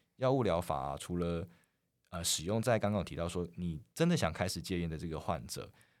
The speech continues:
那他对于那种，诶，我今天一，一天抽两包，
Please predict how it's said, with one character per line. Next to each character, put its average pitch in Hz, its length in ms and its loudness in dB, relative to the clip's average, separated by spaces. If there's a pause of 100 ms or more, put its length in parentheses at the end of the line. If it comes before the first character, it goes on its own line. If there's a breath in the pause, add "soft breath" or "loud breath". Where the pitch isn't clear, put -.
(100 soft breath)
那 87 280 2
他 143 200 2
对 143 240 4
于 90 80 6
那 101 80 4
种， 92 220 2
诶， 98 100 -2 (520)
我 90 100 -18
今 107 140 -4
天 101 140 -2
一， 110 100 -6 (100)
一 104 60 -20
天 101 160 0
抽 95 180 2
两 73 220 0
包， 69 280 -2